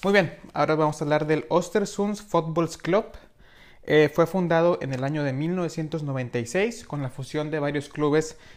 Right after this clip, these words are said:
de la ciudad de Östersund. Es de unos cincuenta y un mil habitantes, más o menos.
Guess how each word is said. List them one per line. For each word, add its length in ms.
de 140
la 140
ciudad 400
de 280
Östersund. 680
Es 420
de 80
unos 280
cincuenta 420
y 80
un 160
mil 240
habitantes, 580
más 220
o 60
menos. 420